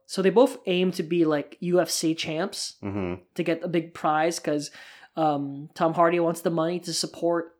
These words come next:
Speaker 1: um, a dead soldier, a dead friend's family. And, uh, Joel Edgerton wants the money to support his family. And how, you know, eventually in this big U F C tournament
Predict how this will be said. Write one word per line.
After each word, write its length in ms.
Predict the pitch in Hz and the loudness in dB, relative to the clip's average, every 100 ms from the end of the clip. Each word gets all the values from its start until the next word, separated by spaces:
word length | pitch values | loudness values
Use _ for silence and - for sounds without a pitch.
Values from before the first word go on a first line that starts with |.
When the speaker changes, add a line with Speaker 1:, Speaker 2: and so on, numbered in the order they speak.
| _ - | _ -4
Speaker 1:
um, 240 | 160 151 | -2 -2
a 120 | 160 | -4
dead 340 | 147 165 160 160 | -4 0 0 -2
soldier, 580 | - 170 165 160 160 156 | -2 0 0 -2 -4 -4
a 60 | 180 | 0
dead 200 | 185 165 | 0 0
friend's 460 | - 165 160 160 | -2 0 2 -2
family. 520 | - 160 170 185 196 196 - - - - | -4 -4 -2 -2 -4 -10 -20 -20 -20 -8
And, 320 | 170 165 151 | -2 0 0
uh, 280 | 147 139 127 - _ _ - | 0 0 -2 -14 _ _ -6
Joel 160 | 180 175 | 2 4
Edgerton 260 | 165 180 165 | 4 0 2
wants 180 | 160 | 2
the 60 | 175 | 0
money 160 | 170 156 | -2 -2
to 60 | |
support 260 | 160 151 139 | -6 -8 -4
his 180 | 165 160 | -4 -2
family. 460 | 135 131 131 131 - - - | -6 -6 -8 -12 -16 -20 -8
And 100 | 180 | -2
how, 160 | 165 156 | 2 2
you 220 | 151 170 | 2 0
know, 540 | 156 156 151 139 131 _ _ _ - | 2 2 0 0 -4 _ _ _ -2
eventually 760 | 170 156 170 165 - 165 147 147 | 0 4 4 4 4 4 4 0
in 200 | 175 165 | 0 0
this 160 | 160 | 0
big 400 | 147 151 175 156 | -2 4 4 4
U 220 | 156 170 160 | 4 4 4
F 80 | - | 0
C 240 | - 170 | -2 -2
tournament 600 | 160 165 160 147 143 139 | -2 -2 -2 -4 -8 -10